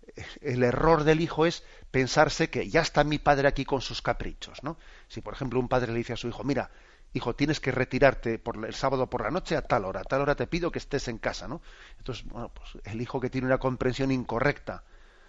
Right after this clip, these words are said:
de lo que su padre le ha dicho, pues dice, "Ya está aquí mi padre con sus esquemas, con sus esque-". No, no, perdón.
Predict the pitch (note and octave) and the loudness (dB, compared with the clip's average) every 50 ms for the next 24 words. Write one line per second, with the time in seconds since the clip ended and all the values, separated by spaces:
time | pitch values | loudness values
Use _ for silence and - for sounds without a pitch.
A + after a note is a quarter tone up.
0 | - - _ _ - _ _ _ _ _ _ - - - B2 G#2+ B2+ A#2+ A#2 - | -20 -20 _ _ -20 _ _ _ _ _ _ -20 -16 -14 -6 -4 -2 -2 -2 -2
1 | G#2+ - - G2+ - C#3 B2+ C3+ B2+ C3+ C#3 B2+ C#3 C3 - - D3 C3+ - B2 | -4 -6 -8 0 2 2 4 6 6 6 6 6 6 0 0 -2 -2 -2 -2 -4
2 | G#2 G#2+ G#2+ G2+ G2 A2 D3+ C#3 - - C#3+ - C#3 C#3+ C3+ B2+ A#2+ - C#3+ C#3+ | -6 -6 -8 -8 -4 -2 -2 -2 2 0 0 0 0 -2 -4 -4 -2 0 0 0
3 | C3+ C3+ C#3 - - C3 A#2 - B2+ - - A2+ - - - - D#3 C3+ B2+ B2+ | 2 2 0 -2 -2 -4 -4 -6 -8 -8 -6 -6 -8 -6 -2 -2 0 0 0 -2
4 | B2 - - A#2+ G2+ A#2+ A2+ A2 - B2+ A#2+ - - A#2 C3 C3+ B2 B2 A#2 - | -4 -4 -6 -6 -6 -6 -8 -6 -6 -6 -6 -6 -8 -8 -6 -6 -6 -6 -8 -8
5 | A2 A2+ B2+ B2 G#2+ | -8 -6 -6 -6 -8